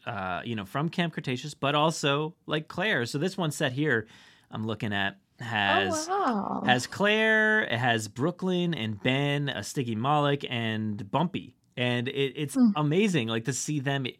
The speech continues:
Speaker 1: interacting. I know it's just the Lego sets, but, like, to have Claire there with Brooklyn and Ben, like, how,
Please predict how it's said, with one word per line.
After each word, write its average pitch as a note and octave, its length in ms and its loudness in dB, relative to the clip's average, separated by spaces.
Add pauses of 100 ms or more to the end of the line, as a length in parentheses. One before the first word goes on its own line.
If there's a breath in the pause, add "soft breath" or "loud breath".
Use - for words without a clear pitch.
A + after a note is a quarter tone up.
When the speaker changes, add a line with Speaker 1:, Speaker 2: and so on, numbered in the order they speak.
(180)
Speaker 1:
interacting. C3+ 640 0
I C3+ 40 2
know F#3 160 4
it's G#3 160 2
just F#3+ 160 0
the D3 60 -2
Lego C3+ 380 6
sets, G#2 360 -2
but, C#3+ 160 -4
like, B2+ 260 0 (400 soft breath)
to C#3 80 -2
have D3+ 260 2
Claire C3+ 380 0
there D#3+ 200 0
with A#2+ 200 -4
Brooklyn B2+ 400 -2
and G#2+ 180 -2
Ben, G#2 340 -4
like, C3 200 -2
how, G3+ 280 -2